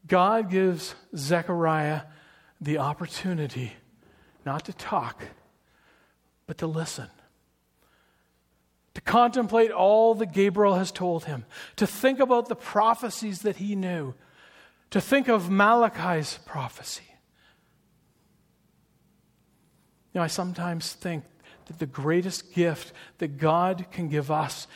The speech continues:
in our seasons of doubt and disbelief is the opportunity to come before him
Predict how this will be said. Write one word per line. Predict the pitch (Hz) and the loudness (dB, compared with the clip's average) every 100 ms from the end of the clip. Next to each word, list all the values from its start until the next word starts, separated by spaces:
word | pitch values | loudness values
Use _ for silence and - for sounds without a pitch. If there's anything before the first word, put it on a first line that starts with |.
| - | -10
in | 185 147 | -4 0
our | 151 | 2
seasons | 135 - 185 185 175 190 190 - - - _ _ _ - | 0 -4 -2 -2 -2 -2 -2 -6 -12 -20 _ _ _ -4
of | 165 147 | -4 -4
doubt | - 170 135 139 - - _ _ _ - | -2 0 0 -6 -14 -18 _ _ _ -8
and | 151 | -4
disbelief | 156 - - 165 170 120 - - _ _ _ _ _ _ _ _ _ _ _ _ _ _ _ | -4 -4 -6 -6 -6 -6 -12 -20 _ _ _ _ _ _ _ _ _ _ _ _ _ _ _
is | 170 139 | -8 -6
the | - | -6
opportunity | 143 151 175 - 165 147 151 | -6 -8 -10 -6 -6 -4 -4
to | 139 131 | -6 -12
come | - 165 165 | -10 -8 -6
before | 185 180 - 170 156 | -8 -10 -8 -8 -6
him | - 147 151 | -8 -8 -10